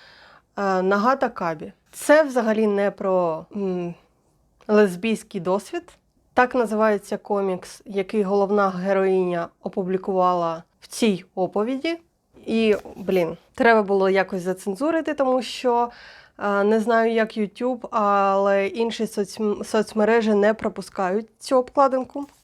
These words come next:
Це супер обкладинка, тож я буду показувати ось так, е, тому що тут немає ок-, оголених частин. Ця манга скоріше про депресію, про,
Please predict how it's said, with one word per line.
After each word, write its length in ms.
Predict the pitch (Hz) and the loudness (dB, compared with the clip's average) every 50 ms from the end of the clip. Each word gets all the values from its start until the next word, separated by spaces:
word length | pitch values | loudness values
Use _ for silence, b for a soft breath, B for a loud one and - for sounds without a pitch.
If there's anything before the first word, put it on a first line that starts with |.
| _ _ - | _ _ 2
Це 260 | - 277 247 214 185 | 4 4 4 4 2
супер 360 | - - - 220 - - 190 | -2 -4 -6 -4 -4 -2 -4
обкладинка, 640 | 190 190 - - 240 240 240 247 262 254 - 302 311 311 - _ | -4 -4 -2 0 0 0 0 -2 -8 -8 -8 -10 -10 -10 -10 _
тож 260 | - 247 220 - - | -4 -2 -2 -2 0
я 200 | 254 254 254 254 | 2 4 4 4
буду 280 | 240 202 214 226 214 202 | 4 2 0 -2 -2 -2
показувати 680 | - - 190 - - 214 196 190 190 180 175 180 - - | -4 -6 -6 -4 -4 -4 -2 -2 -4 -4 -6 -6 -12 -4
ось 280 | - 262 254 240 - - | 0 0 0 0 -2 -8
так, 420 | - - 175 180 233 - - _ _ _ _ _ B B B B B B B B B B B B B B B B B B B B B _ - - | -10 -6 -6 -6 -6 -8 -14 _ _ _ _ _ B B B B B B B B B B B B B B B B B B B B B _ -8 -2
е, 140 | 208 196 190 | 0 0 0
тому 200 | 185 - 214 214 | 2 2 2 2
що 160 | 208 - - | 2 -2 -6
тут 180 | 208 220 202 202 | -6 -6 -4 0
немає 680 | 214 214 208 202 208 208 202 196 196 196 196 190 185 - | 0 0 2 2 2 2 2 2 2 2 2 0 0 -2
ок-, 320 | - - 190 - - - | -4 -6 -8 -8 -12 -10
оголених 580 | - - 202 196 208 202 196 196 190 190 185 190 | -6 -4 -2 0 2 2 2 2 0 -2 -4 -6
частин. 540 | - - 185 - _ - - 196 185 185 185 - _ _ | -10 -12 -12 -12 _ -8 -6 -6 -4 -6 -8 -10 _ _
Ця 200 | _ - - 247 | _ 2 2 2
манга 440 | 247 233 202 202 208 214 190 214 220 226 _ _ _ _ _ | 4 4 4 4 2 2 0 -4 -4 -6 _ _ _ _ _
скоріше 520 | _ - - - 220 214 262 269 - 254 233 | _ -12 -4 -2 -2 -2 -2 -4 -6 -10 -6
про 140 | - 214 | -6 -4
депресію, 840 | 202 180 180 180 - 185 175 170 175 - - - 247 254 269 269 254 - | -4 -4 -4 -6 -6 -6 -6 -6 -6 -10 -12 -10 -8 -6 -6 -6 -6 -10
про, 500 | - - 214 208 208 214 214 214 208 208 | -6 -2 2 4 4 4 4 4 2 0